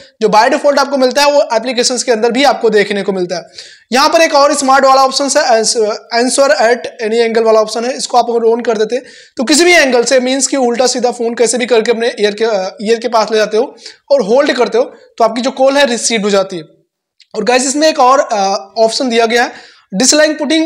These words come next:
अ, your phone screen down first का। अगर आपने हैंग अप करना अपने फ़ोन को, तो no doubt आप इसको on करके स्क्रीन को नीचे खींचेंगे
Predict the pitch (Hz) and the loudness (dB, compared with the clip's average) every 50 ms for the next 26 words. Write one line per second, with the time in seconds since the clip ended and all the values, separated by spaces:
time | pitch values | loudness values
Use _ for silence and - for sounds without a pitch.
0 | - - 220 202 190 180 180 180 190 185 - - - - 196 226 269 294 277 - | 0 0 2 2 4 4 4 2 2 -2 -8 -12 -8 -4 0 2 2 0 0 -2
1 | 285 262 269 277 285 269 - - 254 262 247 233 233 240 233 233 226 226 226 - | -2 -2 0 0 -2 -2 -2 -2 0 2 2 2 2 2 0 -2 -2 -2 -2 -2
2 | - 262 262 262 285 285 277 277 285 294 294 311 - 233 196 - - - 220 226 | 0 0 2 2 2 2 0 0 -2 -4 -4 -4 -6 -6 -8 -6 -2 -2 0 0
3 | 240 277 277 277 - 247 220 220 214 196 214 220 208 - 214 202 196 208 277 277 | 2 0 0 0 0 0 2 0 0 -2 -2 -6 -6 -6 -8 -8 -6 -8 -8 -10
4 | - - - - _ _ - 247 233 247 269 269 277 277 277 277 262 269 247 - | -12 -20 -20 -20 _ _ -2 0 2 2 2 2 2 2 2 0 0 -2 -2 -4
5 | - 285 277 262 254 262 247 277 262 233 - 277 254 254 - - 240 240 233 262 | -2 0 0 2 0 0 -2 -4 -4 -2 -2 -2 -4 -4 -6 -6 -6 -4 -2 -2
6 | 247 247 233 247 262 254 - - - 262 247 233 254 277 269 - _ | -2 -2 -2 -4 -6 -6 -8 -6 -4 -4 -2 -2 -4 -6 -8 -12 _